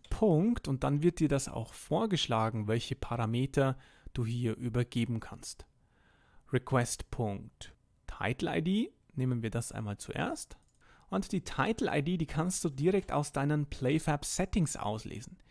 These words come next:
Also du musst hier nicht die Title I D aus deinem Spiel hier auslesen. Also ich hätte jetzt die Title I D hier in meinem Menü. Das wäre quasi meine Title I D. Das ist nicht notwendig.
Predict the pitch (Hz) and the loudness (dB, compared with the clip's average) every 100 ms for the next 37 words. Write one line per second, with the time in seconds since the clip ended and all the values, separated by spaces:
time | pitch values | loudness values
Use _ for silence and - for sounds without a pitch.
0 | - - _ - 175 139 165 - 156 151 | -20 -20 _ 0 2 4 2 4 4 6
1 | 196 - - - - 143 143 143 147 123 | 4 0 -10 -16 -8 0 2 2 2 0
2 | 127 135 135 127 - - - - 113 135 | 2 2 2 0 -6 -20 -20 -2 0 0
3 | 131 - 117 117 120 110 107 - _ - | -2 0 0 2 2 0 -2 -6 _ -10
4 | - - 165 208 139 120 92 110 120 117 | -8 0 2 4 4 4 4 2 0 0
5 | 120 151 196 - _ _ _ - - - | 0 0 -2 -4 _ _ _ -20 -20 -16
6 | - 113 107 117 - 110 - 120 - 107 | -6 -4 -4 -4 -6 -6 -6 -8 -4 -4
7 | 107 104 110 117 165 202 - 139 123 110 | -4 -4 -4 -2 0 0 -2 -4 -2 0
8 | 107 101 95 101 151 208 214 - - _ | -2 -2 -2 2 6 6 2 -6 -20 _
9 | - 123 - 110 113 - 110 98 113 98 | -4 -4 -2 -2 -2 -4 -8 -8 -6 -6
10 | 95 101 - - 98 - 87 92 - - | -6 -8 -10 -8 -8 -8 -10 -10 -12 -16
11 | - _ _ _ _ _ _ - 180 185 | -20 _ _ _ _ _ _ 2 2 2
12 | 233 262 - 139 113 101 117 151 220 | 2 2 4 2 2 0 4 4 2